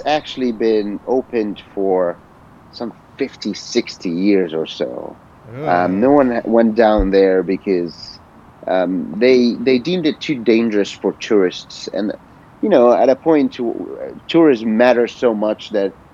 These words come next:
Speaker 1: when something is deemed too dangerous for tourists, no one cares about it anymore and it gets blocked and,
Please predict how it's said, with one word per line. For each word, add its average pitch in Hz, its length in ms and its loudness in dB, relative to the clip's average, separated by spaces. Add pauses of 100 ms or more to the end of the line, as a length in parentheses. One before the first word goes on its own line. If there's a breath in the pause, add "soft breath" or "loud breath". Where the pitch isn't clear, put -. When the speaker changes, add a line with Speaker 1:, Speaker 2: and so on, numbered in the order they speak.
(300 loud breath)
Speaker 1:
when 123 140 -4
something 156 300 0
is 107 100 -2
deemed 113 220 -2
too 120 100 -4
dangerous 107 320 -2
for 104 120 -8
tourists, 151 400 0
no 127 100 0
one 107 160 0
cares 117 180 0
about 101 260 2
it 101 60 -2
anymore 95 380 -4
and 95 80 -4
it 85 40 -8
gets 92 180 -2
blocked 90 420 -2
and, - 100 -16